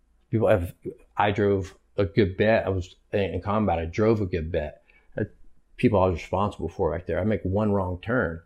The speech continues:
right? So weird part is I had a shrink tell me six years ago, "Scott, everything that kept you alive, all the best things,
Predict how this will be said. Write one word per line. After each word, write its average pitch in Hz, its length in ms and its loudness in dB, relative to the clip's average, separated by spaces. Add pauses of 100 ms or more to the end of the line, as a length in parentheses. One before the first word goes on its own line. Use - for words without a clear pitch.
(300)
right? 98 180 4
So 110 280 6 (260)
weird 135 340 8
part 117 220 8
is 110 220 8
I 117 60 8
had 120 140 6
a 101 40 0
shrink 123 420 4
tell 98 180 2
me 98 240 0 (200)
six - 300 2
years 113 180 6
ago, 92 320 0 (340)
"Scott, 113 460 4 (140)
everything 135 320 8
that - 80 0
kept 120 240 4
you 113 80 10
alive, 101 500 8
all 123 160 8
the 123 60 8
best 113 320 4
things, 104 240 4